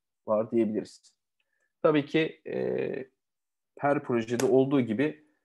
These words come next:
e, insan hava aracılığıyla ürettiğiniz verilerin de en sonunda bir doğruluk analizi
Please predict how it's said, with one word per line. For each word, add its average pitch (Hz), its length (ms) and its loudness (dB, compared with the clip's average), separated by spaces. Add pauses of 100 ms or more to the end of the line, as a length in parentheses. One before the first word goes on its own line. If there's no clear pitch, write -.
(360)
e, 98 640 -4
insan 127 320 0
hava 135 220 2
aracılığıyla 127 460 0 (200)
ürettiğiniz 123 640 -2
verilerin 123 580 2
de 139 240 0 (380)
en 147 160 2
sonunda 139 320 -2
bir 123 140 -2
doğruluk 123 340 4
analizi 98 400 0